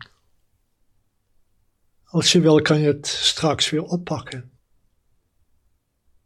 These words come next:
En er is altijd wel iets wat ons bezighoudt. Zo is ons leven nu eenmaal. En velen van ons hebben drukke levens.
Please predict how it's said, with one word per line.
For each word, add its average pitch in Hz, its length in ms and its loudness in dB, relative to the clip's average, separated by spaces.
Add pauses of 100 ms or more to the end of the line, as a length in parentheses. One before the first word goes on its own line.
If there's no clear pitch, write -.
(360)
En - 180 0
er 170 120 4
is 180 160 4
altijd 190 560 4
wel 147 540 2 (300)
iets - 420 0
wat 143 160 0
ons 131 320 -2
bezighoudt. 117 880 0 (1500)
Zo - 220 -4
is - 460 4
ons 156 320 2
leven 135 420 2
nu 131 180 -4
eenmaal. 117 720 -4 (1160)
En 196 180 4
velen 165 360 6
van 160 160 0
ons 143 300 -2
hebben 135 480 -2
drukke 135 400 -2
levens. 147 840 -8